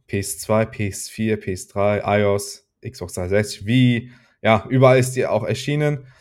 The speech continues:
Äh, ich hatte da, ähm, ich erinnere mich da sehr gut daran, also dass ich, äh, wie das Spiel noch aussah, wie cool das war. Ähm, dieses Feeling, ähm, ja, da gab es hier, ich sehe gerade, man musste auch vier Gangs besiegen.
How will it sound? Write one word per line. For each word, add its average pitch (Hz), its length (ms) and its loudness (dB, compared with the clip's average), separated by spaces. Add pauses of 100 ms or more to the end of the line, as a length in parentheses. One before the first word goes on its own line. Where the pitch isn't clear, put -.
(240)
Äh, 110 180 2
ich 101 120 -2
hatte 127 180 2
da, 101 420 4
ähm, 95 240 -8
ich 113 120 -10
erinnere 143 260 6
mich 127 140 4
da 120 140 4
sehr 120 240 6
gut 113 200 -4
daran, 92 300 -4
also 98 200 -4
dass - 260 -10
ich, - 80 -16
äh, 95 380 -4
wie 107 180 -4
das 101 120 -2
Spiel - 160 -10
noch 98 120 -4
aussah, 101 520 0
wie 95 100 -8 (100)
cool 107 120 -4
das 95 220 -8
war. 98 320 -4 (640)
Ähm, 101 400 -2
dieses 107 360 -8
Feeling, 123 600 2
ähm, 107 600 -2 (380)
ja, 90 340 -8 (600)
da 104 80 -4
gab 107 200 2
es - 120 -10
hier, 113 280 0
ich 107 160 -8
sehe 110 120 0
gerade, 101 280 0
man 95 160 -4
musste 104 280 -6
auch 98 120 -6
vier 95 260 -8
Gangs 101 400 -2
besiegen. 104 580 -8